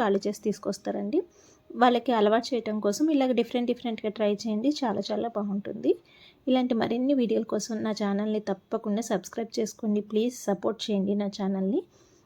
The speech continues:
కామెంట్ చేయటం అయితే మర్చిపోకండి. మీరు లైక్ చేస్తే నా వీడియో అనేది ఇంకొంతమందికి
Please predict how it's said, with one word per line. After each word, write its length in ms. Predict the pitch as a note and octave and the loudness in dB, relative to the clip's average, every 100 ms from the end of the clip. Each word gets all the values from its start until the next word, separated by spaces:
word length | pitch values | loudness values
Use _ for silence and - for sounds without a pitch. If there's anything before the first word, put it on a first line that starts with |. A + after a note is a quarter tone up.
| - | -4
కామెంట్ 320 | A#3+ A3 A3+ A#3 | -2 0 0 0
చేయటం 220 | G#3+ A3 G3+ | -2 -2 -4
అయితే 140 | C4+ C#4 | -2 -2
మర్చిపోకండి. 680 | G3+ - - G#3+ G3 G3 D#4+ F4+ - - | -2 -6 -8 -4 -2 2 2 0 -8 -2
మీరు 160 | A#3 A3 | 0 2
లైక్ 180 | G#3 G3 - | 0 -2 -4
చేస్తే 260 | A3 - D4 | -4 0 2
నా 60 | D4+ G#3+ | 2 0
వీడియో 200 | G#3+ A3+ | 0 0
అనేది 200 | G3+ G3+ D4+ | 0 2 0
ఇంకొంతమందికి 640 | C#4 A3 G#3+ G3+ G3+ A#3+ | 2 -2 -2 -2 0 0